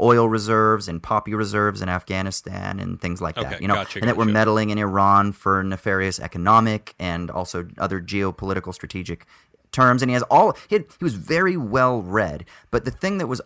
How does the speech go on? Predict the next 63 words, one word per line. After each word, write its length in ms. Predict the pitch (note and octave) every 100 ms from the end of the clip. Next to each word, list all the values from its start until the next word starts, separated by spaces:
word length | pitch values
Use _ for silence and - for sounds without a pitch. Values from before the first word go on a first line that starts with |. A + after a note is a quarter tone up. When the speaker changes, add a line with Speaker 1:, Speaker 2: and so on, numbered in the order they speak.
| -
Speaker 1:
overwhelming 920 | D3 C#3+ A#2+ G2 A#2 C3+ C#3+ A2 D#2
to 100 | -
me 260 | E2 D#2+ D#2
was 140 | F#2
how 200 | - A2+ -
angry 340 | G2+ G#2 F#2
he 140 | E2 D2+
was, 340 | - A1 C2
and 100 | G#2+
he 80 | A2+
admitted 360 | G#2 A#2 E3 A2+
that 140 | F#2+
at 100 | F2+
the 140 | E2 F2+
end. 320 | C3 G2 - _ _ -
He's 140 | C3
like, 160 | C#3+ -
"Dude," 200 | G3+ F#3
he's 140 | F3
like, 220 | E3+ E3 - _ -
he's 120 | C#3+
like, 160 | D#3 C3
he's 160 | C#3
fr-, 200 | - A2+
his 200 | B2 B2
family 280 | - A#2+ A#2+
lives 200 | A2+ A2
in, 60 | A2+
like, 120 | G#2+
a 60 | A2
conservative 520 | G#2+ - G#2+ G#2 -
part 200 | - G2+
of 40 |
Missouri, 540 | G2+ F#2+ F#2+ G2 G2+ G2 - -
and 80 | A#2
he 20 |
said 140 | C3+
he 100 | B2
can't 240 | - E3 D#3+
even 180 | B2+
talk 360 | - - C#3+ -
about 280 | A#2 F#2 -
these 220 | F2+ -
things 360 | - F2+ F2+ F#2
that 100 | F2+
he's 180 | G2+
frustrated 600 | - A2 B2 - G2+ F2+ F2
with 240 | F#2 - - -
because 240 | A2 C3 A2
they'll 100 | A#2+
just 160 | A2
look 160 | A2+ A2
at 60 | G#2+
him 80 |
like, 120 | G2 C#3+
"Oh, 140 | A2
you're 160 | G#2 G2
a 40 |
fucking 280 | G#2 - F#2
commie 320 | G2+ G2 F#2
socialist 560 | - F#2+ - E2+ E2+ -
or 80 |
whatever." 320 | E2 E2 E2